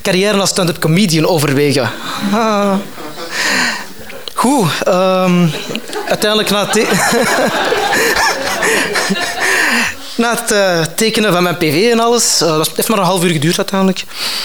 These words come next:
ehm, bracht mijn, eh, advocaat mij naar huis. En ja, je zit in die auto en je bespreekt een beetje van: "Ja, wat zijn nu de gevolgen? Wat komt er hierna?" En ik denk van: "Ja, hoe hard kan dat nu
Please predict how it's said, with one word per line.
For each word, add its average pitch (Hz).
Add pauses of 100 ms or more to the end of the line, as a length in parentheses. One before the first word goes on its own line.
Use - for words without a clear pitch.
(300)
ehm, 147 (560)
bracht 190
mijn, 175
eh, 151
advocaat 175
mij 160
naar 127
huis. 196 (1300)
En 170
ja, 165
je 175
zit 147
in 156
die 139
auto 165
en 190
je 170
bespreekt 160
een 165
beetje 160
van: 147
"Ja, 156
wat 180
zijn 180
nu 170
de 147
gevolgen? 151
Wat 143
komt 156
er 147
hierna?" 139 (640)
En 160
ik 147
denk 147
van: 139
"Ja, 127 (600)
hoe 143
hard 160
kan 170
dat 160
nu 135